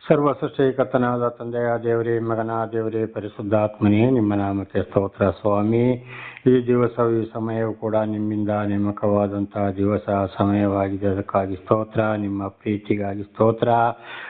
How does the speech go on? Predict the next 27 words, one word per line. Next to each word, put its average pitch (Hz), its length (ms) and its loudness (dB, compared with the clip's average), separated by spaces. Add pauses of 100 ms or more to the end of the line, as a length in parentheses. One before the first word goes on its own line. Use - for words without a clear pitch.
(140)
ನನ್ನನ್ನು 110 280 4
ಬಿಟ್ಟು 107 240 2
ನೀವು 104 200 0
ಏನು 104 340 2
ಮಾಡಲಾರಿರಿ 107 800 2
ಎಂಬುದಾಗಿ 104 600 -2
ಹೇಳಿದ್ದೀರಿ. 101 600 -2
ಹೌದು 101 320 0
ಸ್ವಾಮಿ, 110 500 2
ನಿಮ್ಮ 101 300 2
ಪ್ರೀತಿ 101 720 2
ಸಹ 110 200 2 (140)
ಇಲ್ಲದೆ 95 300 0
ಏನು 98 120 -2
ಮಾಡಲು 98 500 -6
ಸಾಧ್ಯವಿಲ್ಲ. 104 560 2 (720)
ನಿಮ್ಮೆಲ್ಲ 110 540 4
ಪ್ರೀತಿಗಾಗಿ 104 840 2
ಕೃತಜ್ಞತಾ 101 640 0
ವಂದನೆಗಳು. 110 800 0 (340)
ಈ 131 200 6
ದಿವಸದ 120 520 0
ಸಂದೇಶದ 110 520 -2
ಭಾಗವನ್ನು 104 640 -4
ಕೂಡ 104 200 -6
ಹೇರಳವಾಗಿ 101 920 0
ಆಶೀರ್ವದಿಸಿರಿ. 98 1200 -2